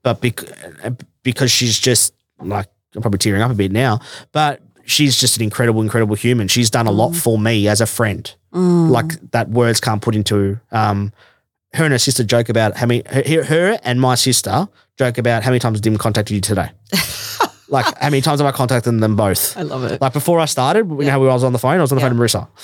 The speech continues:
Speaker 2: Yeah,
Speaker 1: Like,
Speaker 2: oh, nice.
Speaker 1: we talk more, so much, and I, I love that woman because she's not just, she's like a, she's like my second sister.
Speaker 2: Yeah.
Speaker 1: Um, so you find those people that, that have got it. Like, the next stage now of my life as we look into it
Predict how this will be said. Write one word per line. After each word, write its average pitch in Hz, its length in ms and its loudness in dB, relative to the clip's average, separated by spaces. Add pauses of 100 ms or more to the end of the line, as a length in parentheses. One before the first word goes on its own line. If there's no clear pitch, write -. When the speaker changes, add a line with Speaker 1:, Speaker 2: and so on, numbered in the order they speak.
Speaker 2:
Yeah, 254 160 0
Speaker 1:
Like, - 180 2
Speaker 2:
oh, 226 240 2
nice. 226 200 -2
Speaker 1:
we 190 160 2
talk 175 320 0
more, 165 240 0
so 175 240 2
much, 107 340 -2
and 139 140 2
I, 135 160 2
I 131 160 0
love 143 260 2
that 123 180 2
woman 117 300 2
because 120 320 2
she's 123 300 2
not 139 200 0
just, - 360 0 (340)
she's 139 160 2
like 139 160 0
a, 123 160 -2
she's 139 240 2
like 135 220 0
my 127 100 2
second 113 420 0
sister. - 400 0 (200)
Speaker 2:
Yeah. 139 200 -10
Speaker 1:
Um, 123 420 0 (360)
so 180 400 0 (260)
you 202 140 0
find 196 340 0
those 170 180 2
people 143 520 0 (180)
that, 135 280 -2
that 139 100 2
have 120 140 0
got 143 180 2
it. 110 160 -4
Like, 127 300 0 (280)
the 143 120 0
next 160 220 0
stage 135 340 0
now 127 240 2
of 117 100 0
my 120 160 2
life 120 340 2
as 120 160 -2
we 113 120 0
look 117 200 0
into 127 300 2
it 113 260 -2